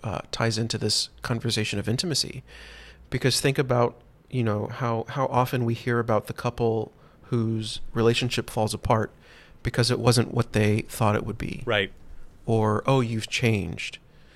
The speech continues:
Speaker 1: It's like, "Well, are you kidding me? Of course we've changed. We're different pe-, literally different people now than we were then."
Speaker 2: Yeah. Yeah.
Speaker 1: Uh, and so to think that it's going to always be the exact same,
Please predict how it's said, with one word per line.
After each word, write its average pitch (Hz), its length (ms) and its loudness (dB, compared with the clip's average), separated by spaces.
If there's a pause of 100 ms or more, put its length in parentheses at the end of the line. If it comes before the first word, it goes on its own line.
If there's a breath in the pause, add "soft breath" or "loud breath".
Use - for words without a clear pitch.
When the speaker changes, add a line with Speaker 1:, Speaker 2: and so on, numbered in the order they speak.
(120 soft breath)
Speaker 1:
It's - 120 -14
like, 147 120 -2
"Well, 151 120 2
are 160 40 4
you 156 80 2
kidding 156 260 2
me? 214 180 0
Of - 160 -2
course - 260 4
we've 135 140 2
changed. 98 420 0
We're 135 140 0
different 165 440 0
pe-, 202 140 -2
literally 202 420 6
different 202 280 2
people 120 380 2
now 98 260 6
than 113 200 4
we 113 80 2
were 107 320 2 (100)
then." 101 500 -2
Speaker 2:
Yeah. 95 200 0 (360 loud breath)
Yeah. 107 140 0
Speaker 1:
Uh, 98 240 0
and 127 220 0
so 143 200 4
to - 260 2
think - 500 -2
that 131 160 6
it's 120 160 2
going 127 300 2
to 135 80 -2
always 120 400 2
be 123 160 -2
the 117 140 0
exact 117 420 0
same, 110 420 -2